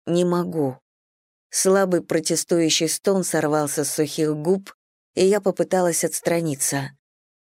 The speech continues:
На этот раз никто не стал меня останавливать, лишь вытер стёкшие на подбородок капли и снова тяжело вздохнул. "Мы больше ничего не можем сделать.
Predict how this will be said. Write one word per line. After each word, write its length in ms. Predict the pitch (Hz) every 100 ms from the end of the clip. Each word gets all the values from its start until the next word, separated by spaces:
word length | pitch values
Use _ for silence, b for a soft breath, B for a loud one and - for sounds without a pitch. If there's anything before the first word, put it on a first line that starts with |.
| _
На 160 | 185 214
этот 260 | 240 226
раз 240 | 220 208 -
никто 360 | 214 208 202
не 140 | 175 147
стал 300 | - 156 147
меня 260 | 147 151
останавливать, 960 | 147 - 151 160 185 165 143 143 139 - _ _ _ -
лишь 240 | 185 202
вытер 320 | 208 226 208 180
стёкшие 560 | - 190 190 - 175
на 100 | 165
подбородок 640 | - 165 160 165 160 151 -
капли 520 | - 208 196 190 175 - _ _ _ -
и 120 | 180
снова 420 | 175 196 226 208
тяжело 520 | 175 - 151 156 151 156
вздохнул. 600 | - 160 151 151 143 131 - _ _ _ _ _ _ _
"Мы 220 | - 226 190
больше 380 | 170 143 -
ничего 420 | 151 143 - 151 156
не 160 | 143
можем 400 | 135 135 139 139
сделать. 600 | 135 139 139 120 - -